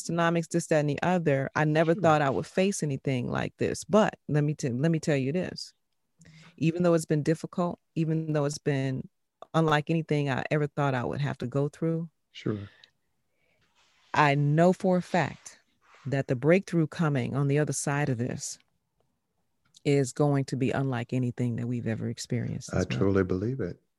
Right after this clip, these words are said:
Speaker 2: It's, it's like, uh, a, um, launch that's taking place with a shuttle.
Speaker 1: Absolutely.
Speaker 2: And because when you've endured so much for so long,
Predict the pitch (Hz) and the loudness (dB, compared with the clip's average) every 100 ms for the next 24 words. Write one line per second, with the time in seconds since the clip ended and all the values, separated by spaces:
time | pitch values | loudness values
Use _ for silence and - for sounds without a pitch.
0 | _ - - - 92 - 98 98 - 92 | _ -16 -14 -8 -8 -4 -4 -4 -4 -4
1 | 80 82 95 80 - - 90 87 85 - | -4 -4 -4 -4 -8 -6 -6 -6 -10 -12
2 | - _ _ _ _ 98 113 101 - - | -16 _ _ _ _ 2 4 2 0 -8
3 | - 90 - - 95 90 - 95 85 - | -4 -4 0 0 0 -2 -2 0 0 0
4 | - - - 104 87 - - - _ - | -6 -6 -2 0 2 0 -6 -12 _ -20
5 | - _ 139 135 - 120 117 113 127 - | -20 _ -2 -2 -4 -4 -4 -6 -4 0
6 | 98 95 92 87 92 - 113 98 98 90 | 2 4 2 4 2 0 -2 -2 -2 -4
7 | - - - 107 95 95 113 143 131 - | -8 -14 -12 -8 -6 -2 0 0 -2 -10
8 | 95 87 110 117 104 90 - - 127 123 | -12 -6 -2 0 0 -4 -8 -4 -2 -2
9 | 113 95 - - - _ - - 110 101 | -2 -6 -8 -18 -18 _ -14 -6 -2 -2
10 | 92 107 104 - - | -2 -2 -2 -4 -8